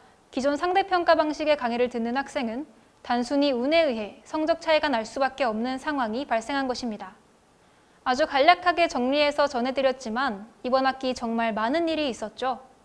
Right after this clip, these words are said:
한 학기가 온라인 강의로 진행되면서 많은 불편함과 혼란을 겪으셨을 것 같은데요.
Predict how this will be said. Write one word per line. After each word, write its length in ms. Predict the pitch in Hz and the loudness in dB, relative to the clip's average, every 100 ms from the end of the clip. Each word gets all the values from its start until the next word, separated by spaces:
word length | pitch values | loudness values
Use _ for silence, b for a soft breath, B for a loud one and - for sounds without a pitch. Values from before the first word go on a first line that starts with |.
| _ _ _ _ b b b b b | _ _ _ _ b b b b b
한 160 | - 359 | 0 2
학기가 340 | 381 370 330 | 4 6 6
온라인 400 | 254 254 339 349 | 6 6 4 4
강의로 260 | 339 320 311 | 4 4 0
진행되면서 920 | 311 262 269 247 220 208 269 240 208 | -2 -4 -2 -2 -4 -4 -4 -4 -4
많은 320 | 220 226 247 | -2 0 -2
불편함과 680 | 233 226 226 311 302 294 277 | -4 -6 -2 -2 0 2 2
혼란을 440 | 285 370 370 349 339 | 2 2 2 4 2
겪으셨을 540 | 240 220 254 254 254 | -2 -4 -6 -4 -4
것 80 | 240 | -4
같은데요. 560 | 226 226 220 208 262 | -4 -4 -8 -4 -6